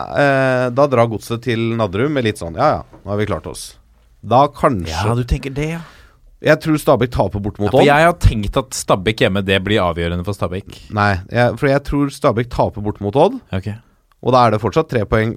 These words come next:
Speaker 1: om Lillestrøm skulle tape mot Godset, som jeg da forutsetter.
Speaker 2: Mm.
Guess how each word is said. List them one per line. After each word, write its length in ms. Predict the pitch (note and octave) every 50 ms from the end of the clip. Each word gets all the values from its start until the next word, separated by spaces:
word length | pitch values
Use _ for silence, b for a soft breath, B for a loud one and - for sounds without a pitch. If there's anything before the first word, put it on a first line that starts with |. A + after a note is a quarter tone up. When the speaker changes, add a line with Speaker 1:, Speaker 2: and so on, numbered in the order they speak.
| - -
Speaker 1:
om 220 | G#2 G2+ G2+ G#2+ G#2
Lillestrøm 500 | - G#2+ G2 E2+ E2+ E2 - F#2+ F#2+ G2+
skulle 280 | - - - G2 F#2+ F#2+
tape 180 | - G#2+ F2+ -
mot 120 | F#2 F#2 F#2
Godset, 300 | F#2 F2 - - C#3+ D#3+
som 120 | D#3 C3 A#2
jeg 260 | A2+ G#2+ G#2+ G#2+ G2+
da 260 | G#2+ G2+ G2+ G2+ G2 F#2+ F#2 C#2+ - - - -
forutsetter. 600 | - - G2+ F2+ F2+ - G#2 G2 - F3 A#3 - _ B B
Speaker 2:
Mm. 160 | F2 E2+ E2+